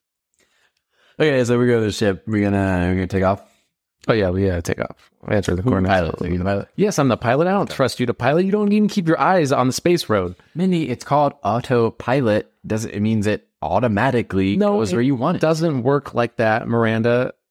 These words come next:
Speaker 2: Uh, just sit back and do whatever you do. Take your selfies.
Speaker 1: Yes, it does. Watch this. And I push a button and it shoots, like, a laser down and, like, hits the, like, the,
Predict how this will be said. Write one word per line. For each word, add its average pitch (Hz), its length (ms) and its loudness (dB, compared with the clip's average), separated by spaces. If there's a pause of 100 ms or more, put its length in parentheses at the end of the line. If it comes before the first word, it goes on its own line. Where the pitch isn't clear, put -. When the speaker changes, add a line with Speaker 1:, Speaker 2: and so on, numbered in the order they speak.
Speaker 2:
Uh, 151 160 2 (460)
just 151 200 -2
sit 247 180 -2
back 151 380 0
and 139 180 0
do 151 120 2
whatever 143 280 2
you 127 160 2
do. 120 160 0
Take 135 220 -2
your 160 80 -4
selfies. 120 380 0
Speaker 1:
Yes, 113 120 -2
it 233 40 -4
does. 226 160 0
Watch 190 200 -2
this. 165 220 -2
And 101 120 0
I - 40 2
push - 200 -2
a 120 40 2
button 107 320 0
and 104 120 0
it 104 160 -4
shoots, - 280 -2
like, 110 120 2
a 101 60 2
laser 87 360 2
down 85 320 2
and, 82 80 0
like, 80 200 -2
hits - 280 -10
the, 87 140 2
like, 76 380 -2
the, 73 600 -2